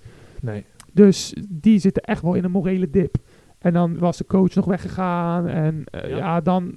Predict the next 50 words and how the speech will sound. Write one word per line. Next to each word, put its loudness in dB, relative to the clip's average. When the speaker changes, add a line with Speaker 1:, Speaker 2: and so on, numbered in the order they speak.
Speaker 2:
kan 2
het 0
dat 4
je 4
zo 8
een 2
wedstrijd -2
in 0
de 2
beker 4
dan 0
verliest. 4
En -2
dat 2
je -6
het 0
ook 2
minder -2
belangrijk 2
vindt. -2
Want -2
je 2
wilt 2
gewoon 6
in 0
de 4
Eredivisie 4
blijven, 0
meer 2
niet. 4
Speaker 1:
Zeker. 0
Speaker 2:
Dus 4
ja, 6
zulke 4
dingen 0
vind 2
ik -4
nog -4
wel -4
redelijk 2
te -6
kunnen 2
gebeuren. 4
En -2
dat 0
is 4
ook 2
echt -6
bekervoetbal 0
gewoon. -6